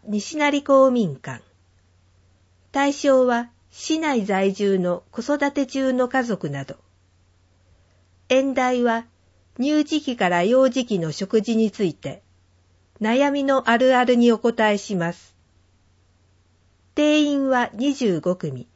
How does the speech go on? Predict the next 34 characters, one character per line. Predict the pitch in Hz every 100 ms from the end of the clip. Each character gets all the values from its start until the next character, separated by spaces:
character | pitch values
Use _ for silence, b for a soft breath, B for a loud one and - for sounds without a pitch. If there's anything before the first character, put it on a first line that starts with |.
| _ -
抽 | 233 220
選 | - 196 180
で | 156 156
す。 | - _ _ _ _ _ _ _ _ _ _ _ _ _ _ _
お | 226
問 | 285 302 294
い |
合 | 285
わ | 269
せ | 269 254
先 | 240 233 220
は、 | 208 208 _ _ _
千 | - 311
秋 | 294 - 190
子 | 180
育 | 247 240 185
て | 160
支 | 147 220 226
援 | 240
セ | 233 240
ン | 202
タ | - 147 135
ー |
で | 127 135
す。 | - _ _ _ _ _ _ _ _ _ _ _ _ _ _ _ _ _ _ _ _ _ _ _ _ _
チ | - 320
ャ |
レ | 311 285
ン | 202
ジ | 170 151 -
調 | - 226 233 247
べ | 226
学 | 220 220
習、 | - 147 135